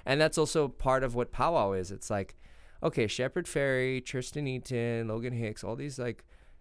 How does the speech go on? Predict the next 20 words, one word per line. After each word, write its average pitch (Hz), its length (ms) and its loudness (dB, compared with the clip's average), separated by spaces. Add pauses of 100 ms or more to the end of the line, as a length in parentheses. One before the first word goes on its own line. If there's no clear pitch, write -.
(540)
the 127 140 2 (140)
top - 460 2
of 120 100 -2
their 123 160 4
game 110 380 0 (180)
artists 107 560 -2 (720)
are 123 100 0
gonna 120 220 4
be 117 100 2
here 110 200 0
painting 98 500 -4
next 98 240 -8
to - 100 -12
you. 92 300 -6 (320)
So - 160 -2
you're 135 160 4
gonna 160 200 4
see 135 580 0 (300)
and 113 220 -2
experience 120 720 0